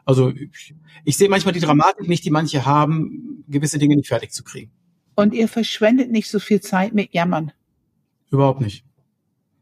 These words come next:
Speaker 1: Und das tut meinem Umfeld manchmal nicht gut. Die sagen, „Ah, das muss aber auch mal möglich sein, dass ich jammern darf.“ Und dann sage ich immer, „Ja, okay, dann hole ich dreimal tief Luft und lass dann kurz mal jammern zu.“ Aber, hm, mein Ding ist es nicht.
Speaker 2: Manche brauchen auch Zeit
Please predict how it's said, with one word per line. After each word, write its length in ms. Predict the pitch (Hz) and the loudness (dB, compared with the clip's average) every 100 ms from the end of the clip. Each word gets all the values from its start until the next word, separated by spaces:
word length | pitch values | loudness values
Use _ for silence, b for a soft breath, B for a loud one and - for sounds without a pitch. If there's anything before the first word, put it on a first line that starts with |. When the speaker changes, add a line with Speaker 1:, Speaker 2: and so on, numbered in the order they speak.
| _ _ b b _ | _ _ b b _
Speaker 1:
Und 160 | 131 143 | -4 -4
das 120 | - | -2
tut 180 | 185 170 | -4 0
meinem 180 | 147 | 2
Umfeld 300 | 160 190 170 | 2 -2 -2
manchmal 260 | 165 151 156 | -2 2 2
nicht 140 | 147 | 2
gut. 480 | 156 233 285 - - | 0 -2 -2 -6 -4
Die 80 | 151 | -2
sagen, 400 | 151 151 160 151 | 2 2 0 -4
„Ah, 280 | 147 156 156 | 0 0 0
das 160 | 143 | -2
muss 160 | 156 156 | -2 -2
aber 120 | 143 | -2
auch 80 | 135 | 2
mal 140 | 139 | 2
möglich 340 | 131 151 180 160 | 2 0 -2 -4
sein, 200 | 180 175 | -2 0
dass 100 | 165 | -2
ich 120 | 165 | 0
jammern 240 | 165 175 | -2 0
darf.“ 280 | 175 190 190 | -2 -2 -2
Und 100 | 147 | 0
dann 120 | 139 | 2
sage 160 | 135 143 | 2 0
ich 60 | 139 | 2
immer, 120 | 139 | 2
„Ja, 180 | 135 139 | 2 0
okay, 440 | 131 147 156 156 b b b b b b - | 0 0 0 0 b b b b b b -2
dann 120 | 123 | 2
hole 140 | 151 | 2
ich 100 | 147 | 0
dreimal 240 | - 143 135 | 0 0 2
tief 220 | 147 - | 0 -2
Luft 220 | 170 - | -4 0
und 100 | 139 | 2
lass 180 | 135 139 | 2 2
dann 140 | 147 | 0
kurz 240 | 135 147 - | 0 -2 2
mal 120 | 131 | 2
jammern 280 | 131 131 123 | 2 2 -2
zu.“ 340 | - 165 180 | -2 -2 0
Aber, 420 | 143 131 123 120 107 | 0 0 0 -2 -4
hm, 360 | 117 127 123 117 _ _ _ _ _ | -4 0 -2 -2 _ _ _ _ _
mein 280 | 135 127 127 | -4 0 0
Ding 140 | 127 127 | 0 -2
ist 140 | - | -4
es 120 | - | -10
nicht. 300 | 117 - - _ _ _ _ _ _ _ | -10 -14 -14 _ _ _ _ _ _ _
Speaker 2:
Manche 400 | 180 277 - 320 | 2 2 2 -4
brauchen 340 | - 214 208 214 | 0 0 2 0
auch 200 | 175 - | -2 -6
Zeit 360 | - 175 143 | -4 -2 -4